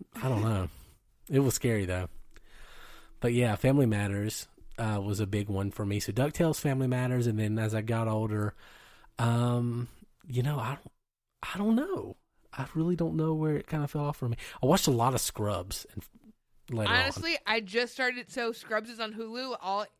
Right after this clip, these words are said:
Speaker 2: eight seasons, I think it is. I've ne-, I've always
Speaker 1: Mm-hmm.
Speaker 2: caught, like, an episode here or there, but I never watched it.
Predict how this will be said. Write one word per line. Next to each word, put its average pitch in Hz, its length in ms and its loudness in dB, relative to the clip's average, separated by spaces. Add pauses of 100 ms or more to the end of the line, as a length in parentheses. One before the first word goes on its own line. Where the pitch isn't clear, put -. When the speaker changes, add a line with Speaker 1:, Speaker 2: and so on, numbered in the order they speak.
(120)
Speaker 2:
eight 208 220 -8
seasons, 240 320 -12
I 269 80 -4
think 269 200 -10
it 269 80 -12
is. 302 260 -2 (580)
I've 240 160 0
ne-, 254 220 -2
I've 262 200 2
always 359 200 2
Speaker 1:
Mm-hmm. - 100 -2
Speaker 2:
caught, 302 120 2
like, 247 120 -4
an 214 100 -16
episode 240 400 -4
here 226 220 0
or 226 40 0
there, 214 220 -2
but 226 100 -2
I 202 80 0
never 202 260 -4
watched 185 380 -4
it. 269 180 0